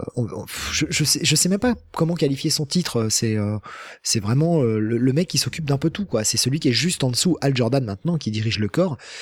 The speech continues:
Et on voit que les, les différents, euh, lanternes ne sont pas forcément très contents du nouveau management et du fait que,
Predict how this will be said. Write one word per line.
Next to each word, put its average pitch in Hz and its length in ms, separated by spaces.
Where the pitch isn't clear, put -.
Et 135 200
on 135 60
voit 143 180
que 139 140
les, 104 460
les 110 120
différents, 143 640
euh, 104 140
lanternes 117 440
ne 127 120
sont - 160
pas 190 160
forcément 131 480
très - 180
contents 147 320
du 117 160
nouveau 175 300
management 123 640
et 113 100
du 107 120
fait - 360
que, 160 240